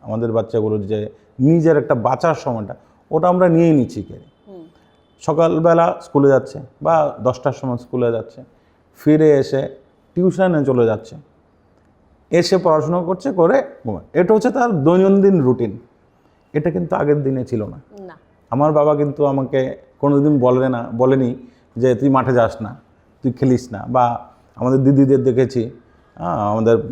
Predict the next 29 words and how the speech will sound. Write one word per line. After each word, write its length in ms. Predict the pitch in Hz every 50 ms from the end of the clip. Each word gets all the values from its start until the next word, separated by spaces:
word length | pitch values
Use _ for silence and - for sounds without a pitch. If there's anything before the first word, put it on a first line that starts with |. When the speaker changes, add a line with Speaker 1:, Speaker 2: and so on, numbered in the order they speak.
| - 120 -
Speaker 1:
পাড়া 180 | 131 131 131
পড়োশি 360 | 117 113 120 113 110 - 123
যারা, 360 | 107 113 110 104 107 101 110 104 101
যারা, 380 | 117 110 110 107 101 92 82 - -
আহ, 360 | - 101 101 98 95 92 98 101 - - _ _ _ _ _ - 101
মেয়ে, 420 | 117 127 139 139 127 120 113 - - - - _ _
আহ, 240 | - 95 98 98 95 90 - - _ -
ছাত্র 320 | - 127 - - 123 117
ছিল, 180 | - 123 117 113
বান্ধবী 460 | 107 113 110 117 117 113 117 117 107
ছিল 240 | - 117 113 113 107
বা 120 | 101 104
বন্ধু 360 | 95 95 113 117 113 110 107
ছিল, 220 | 104 - 107 104 - - _ _ _ _ _ _ _ _ _
সমবয়সীরা, 640 | - 127 120 120 117 110 110 110 107 - 117 107 110 - - _ _ _ _ _ -
ওদের 220 | - 170 196 202 190
সবাইকে 500 | - - - 185 196 220 226 220 220 214
আমি 140 | 196 185
দেখছি, 360 | 180 165 143 - - 143 131 135 - - _ _ _ _ _
এখন 280 | - - 135 175 180
তো 200 | 165 190 190 185
ব-, 560 | 160 139 139 135 131 131 123 120 - - - -
হয়তোবা 320 | - 139 131 151 165 160
বললে 280 | 147 151 160 156 160 160
নামই 300 | 156 151 143 147 151 151
জানবে 320 | 151 143 139 139 135 131
না, 120 | 131 131
গোল্লা 340 | 127 123 135 135 131 131 127
ছুট, 500 | 123 - - 135 131 123 120 123 - -